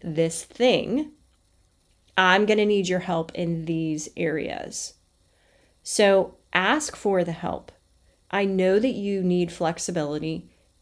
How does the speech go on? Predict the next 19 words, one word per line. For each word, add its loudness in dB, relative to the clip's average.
It's -2
twenty -6
twenty-one -4
as -2
of -4
the -4
recording -2
of -4
this. -4
Flexibility -2
is -4
normal 0
for -8
all 4
people -4
to -8
be -4
asking -10
for. -8